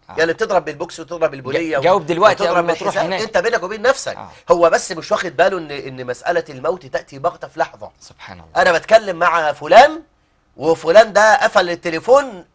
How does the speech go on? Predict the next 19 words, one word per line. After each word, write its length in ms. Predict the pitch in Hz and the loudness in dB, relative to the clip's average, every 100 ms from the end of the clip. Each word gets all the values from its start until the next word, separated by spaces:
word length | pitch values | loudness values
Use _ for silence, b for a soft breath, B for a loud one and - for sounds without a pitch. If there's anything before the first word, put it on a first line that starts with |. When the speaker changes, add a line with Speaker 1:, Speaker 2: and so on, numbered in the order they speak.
| _ | _
Speaker 2:
ثلاث 260 | 269 294 240 | 6 8 6
دقايق 320 | 208 233 277 | 6 6 4
اتصل 300 | 226 247 - | 0 -8 0
عليا: 320 | 190 202 262 | 2 4 2
"فلان 320 | 247 208 277 254 | 2 6 4 6
مات". 300 | 233 170 - - _ 185 | 4 2 -4 -20 _ -18
Speaker 1:
آه. 100 | 165 | -4
Speaker 2:
"فلان 220 | 170 214 | 0 0
مين 220 | 202 208 | -2 -2
يا 60 | 170 | 0
عم؟" 160 | 165 160 _ _ _ _ - | 0 -2 _ _ _ _ -2
"فلان 400 | 190 311 302 208 | 6 8 8 6
عم 200 | 233 277 | 4 6
ناصر". 440 | 254 320 - 135 - 135 | 6 6 4 -8 -8 -6
"عم 180 | 165 | -4
ناصر 320 | 160 190 - 160 | -2 -4 -6 -12
مين 220 | 190 196 | -10 -8
يا 80 | 151 | -8
سيدي؟ 360 | 180 160 104 | -10 -16 -20